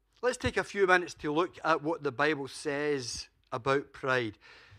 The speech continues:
In the book of Proverbs that I mentioned a few minutes ago, there's a passage in there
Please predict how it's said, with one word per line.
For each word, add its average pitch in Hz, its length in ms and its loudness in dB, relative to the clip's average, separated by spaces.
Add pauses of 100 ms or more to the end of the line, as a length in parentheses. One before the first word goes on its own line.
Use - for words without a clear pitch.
(320)
In 190 240 2
the 175 80 -6
book 247 200 0
of 202 140 -12
Proverbs 190 840 4
that 147 100 -4
I 147 60 -4
mentioned 160 420 0
a 139 40 -8
few 156 200 -4
minutes 147 320 -4
ago, 131 400 2 (320)
there's 151 160 0
a 170 60 0
passage 220 540 2
in 175 280 0
there 151 320 4